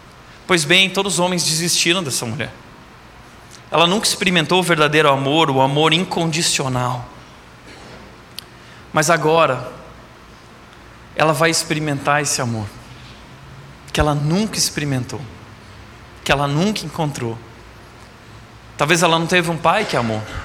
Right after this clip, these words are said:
Talvez ela não teve um marido que amou. Talvez você não teve uma esposa que te amou. Mas a, a boa notícia que eu tenho pra te dar é que o amor que você procurou a tua vida inteira está à disposição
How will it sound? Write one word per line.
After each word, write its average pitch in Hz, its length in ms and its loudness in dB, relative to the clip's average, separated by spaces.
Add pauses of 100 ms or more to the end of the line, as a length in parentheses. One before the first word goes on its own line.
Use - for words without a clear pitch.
(880)
Talvez 147 240 0
ela 160 120 4
não 160 100 2
teve 160 220 0
um - 20 0
marido 160 480 0
que - 100 -10
amou. 110 240 -6 (1300)
Talvez 151 240 2
você 190 240 2
não 185 100 0
teve 180 220 0
uma 170 80 0
esposa 160 640 0
que - 160 -4
te - 120 -2
amou. 117 280 -2 (960)
Mas 151 160 2
a, 170 360 4 (600)
a - 80 0
boa 165 160 2
notícia 196 440 0
que - 80 -4
eu 165 80 -2
tenho 185 240 0
pra 185 120 -2
te - 140 -2
dar 156 500 0 (600)
é 143 80 -2
que - 100 -4
o 175 100 2
amor 160 380 2
que - 140 -8
você 156 240 -4
procurou 160 420 -4
a 170 60 2
tua 156 160 -2
vida 156 240 -4
inteira 160 280 -2
está 160 220 -2
à - 20 0
disposição 143 760 -4